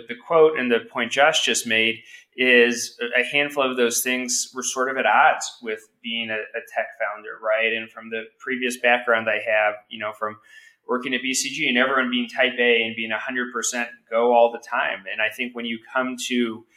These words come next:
define a set of values or things you want that don't align with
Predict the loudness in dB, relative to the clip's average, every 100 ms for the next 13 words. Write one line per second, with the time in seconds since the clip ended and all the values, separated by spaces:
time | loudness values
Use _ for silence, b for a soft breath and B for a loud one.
0 | b b -8 -2 2 4 4 2 2 2
1 | 4 4 4 2 -6 -6 -6 -6 -6 -2
2 | -2 -2 -4 -4 -4 2 2 2 0 2
3 | 2 2 0 -4